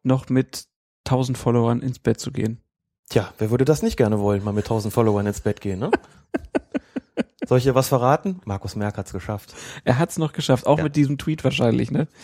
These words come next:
Speaker 1: Da war dann die Reaktion so groß drauf. Ja, noch ein Schiedsrichter also auf, oder ein Ex-Schiedsrichter zumindest, auf Twitter,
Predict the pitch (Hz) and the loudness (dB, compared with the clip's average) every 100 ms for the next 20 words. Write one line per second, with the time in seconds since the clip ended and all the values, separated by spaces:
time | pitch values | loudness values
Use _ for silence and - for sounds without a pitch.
0 | - - - - 123 127 127 127 127 - | -20 -20 -12 -2 2 4 4 2 0 -2
1 | 123 120 117 127 131 185 - _ - - | -2 -2 -2 -4 -4 -8 -10 _ -18 -18
2 | - - 160 113 127 175 196 185 175 170 | -10 4 4 6 4 4 4 2 2 4
3 | 180 - 127 143 151 160 - 127 139 143 | 4 6 6 6 4 2 4 4 4 2
4 | - 117 117 165 - - 123 120 117 110 | -2 0 2 0 -2 0 0 0 -4 -4
5 | 113 120 139 143 - - 120 127 - 143 | 0 0 0 -4 -8 0 2 2 -2 -2
6 | 156 160 165 | 0 0 -2